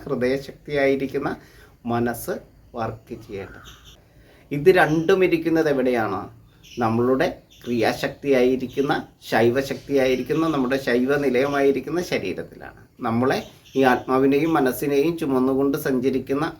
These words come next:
ആ ശരീരത്തിലാണ്. ആത്മശക്തിയുടെ കമാൻഡിങ് കൊണ്ട്, ഇച്ഛാശക്തിയുടെ ഇഷ്ടം കൊണ്ട് നമ്മൾ ക്രിയാശക്തിയിലൂടെ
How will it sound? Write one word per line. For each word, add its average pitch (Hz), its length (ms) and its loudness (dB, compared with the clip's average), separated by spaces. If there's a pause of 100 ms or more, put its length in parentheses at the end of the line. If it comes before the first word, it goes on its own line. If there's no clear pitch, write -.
ആ 117 60 0 (140)
ശരീരത്തിലാണ്. 120 720 -2 (640)
ആത്മശക്തിയുടെ 165 840 0
കമാൻഡിങ് 156 480 2
കൊണ്ട്, 165 180 2 (120)
ഇച്ഛാശക്തിയുടെ 160 720 -2
ഇഷ്ടം 160 240 -4
കൊണ്ട് 156 240 0
നമ്മൾ 147 160 0 (160)
ക്രിയാശക്തിയിലൂടെ 151 800 -2